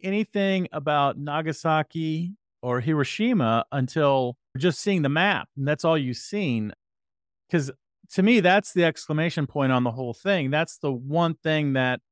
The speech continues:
they talked about it, but it was very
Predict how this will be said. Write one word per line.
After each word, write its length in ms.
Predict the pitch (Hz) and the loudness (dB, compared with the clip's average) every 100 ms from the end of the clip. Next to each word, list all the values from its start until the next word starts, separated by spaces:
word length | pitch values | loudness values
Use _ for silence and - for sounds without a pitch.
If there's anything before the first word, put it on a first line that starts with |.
| _ _ | _ _
they 200 | 123 139 | -4 -4
talked 360 | 131 208 269 - | 0 0 0 0
about 280 | 139 120 131 | 0 2 0
it, 160 | 170 _ _ - | -2 _ _ -10
but 220 | 147 147 139 | 0 2 2
it 60 | - | -4
was 240 | 156 135 123 | -6 -4 -2
very 640 | 147 175 175 160 143 135 | 0 2 2 0 -4 -8